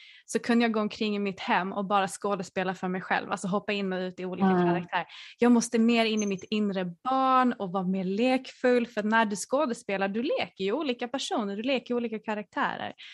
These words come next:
Speaker 1: Ehm,
Speaker 2: Ja,
Speaker 1: och sen
Speaker 2: ja.
Speaker 1: så bara, s-, jag bara kände liksom i hela mitt being, okej. Sen så, eh, och jag, jag, och nu, du vet, när jag ändå hade fått uppleva hur det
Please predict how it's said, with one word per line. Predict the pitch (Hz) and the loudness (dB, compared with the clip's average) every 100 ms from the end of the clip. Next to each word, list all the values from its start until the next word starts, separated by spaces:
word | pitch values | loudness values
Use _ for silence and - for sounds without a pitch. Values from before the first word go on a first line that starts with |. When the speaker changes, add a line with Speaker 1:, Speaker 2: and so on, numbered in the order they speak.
| - - - | -20 -20 -6
Speaker 1:
Ehm, | 190 196 | 0 4
Speaker 2:
Ja, | 262 | 4
Speaker 1:
och | 247 202 | 4 6
sen | 190 | 4
Speaker 2:
ja. | 185 | 4
Speaker 1:
så | 214 | 2
bara, | 240 220 214 | 4 4 4
s-, | - - - - - _ | -6 -12 -12 -14 -18 _
jag | 247 240 | -2 0
bara | 247 | 0
kände | - 262 269 247 196 | 2 4 6 4 2
liksom | 185 208 | -6 -4
i | 208 | -2
hela | 226 220 | 0 0
mitt | 214 202 190 | -2 -4 -4
being, | 220 196 | -4 -2
okej. | 202 - 208 196 202 - - - - | -4 -4 -4 -4 -8 -18 -20 -8 4
Sen | 254 | 4
så, | 233 220 196 - - - - - | 6 4 2 -2 -20 -20 -20 0
eh, | 240 - - 214 | 0 0 -2 0
och | |
jag, | 220 - | 2 2
jag, | 247 - | 2 4
och | 240 | 8
nu, | 254 254 254 | 8 8 8
du | 226 220 | 4 0
vet, | 208 | -2
när | 214 | -2
jag | 214 | 0
ändå | 214 214 | 0 0
hade | 208 | -2
fått | - 202 - | -4 -8 -2
uppleva | - - - 185 180 185 | -4 -4 -4 0 2 0
hur | 202 233 | 2 2
det | 220 | 2